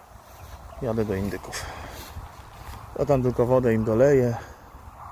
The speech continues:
Łąka tak wygląda, jak wygląda. Trzeba ją skosić troszkę w paru miejscach. Tak samo tutaj w tych pasach pomiędzy chicken traktorami. To, co tutaj się nie dało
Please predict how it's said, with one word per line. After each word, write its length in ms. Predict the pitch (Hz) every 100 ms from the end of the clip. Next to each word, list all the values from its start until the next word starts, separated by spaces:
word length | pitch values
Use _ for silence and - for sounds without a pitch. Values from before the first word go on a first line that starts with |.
| - - - - - - - -
Łąka 280 | - 156 139
tak 120 | 117
wygląda, 380 | 117 113 117 110
jak 100 | 104
wygląda. 520 | 107 104 107 107 101 - - - - -
Trzeba 220 | - 123 104
ją 100 | 101
skosić 400 | - 98 - 104
troszkę 280 | 98 - - -
w 40 |
paru 180 | 98 107
miejscach. 360 | 113 123 - 113
Tak 180 | 110
samo 280 | - 120 113 113 - - - - - - -
tutaj 260 | 135 110
w 40 | 113
tych 160 | -
pasach 320 | - 120 - 110
pomiędzy 440 | - 117 113 123
chicken 340 | 117 127 110
traktorami. 640 | 104 101 - 107 123 135 113 - - - - - - - - - - - - - - -
To, 120 | - 110
co 160 | 107
tutaj 320 | 101 117 104
się 180 | 107 117 110 - - - - - - - - - - - - - - -
nie 180 | 123 127
dało 480 | 123 123 120 117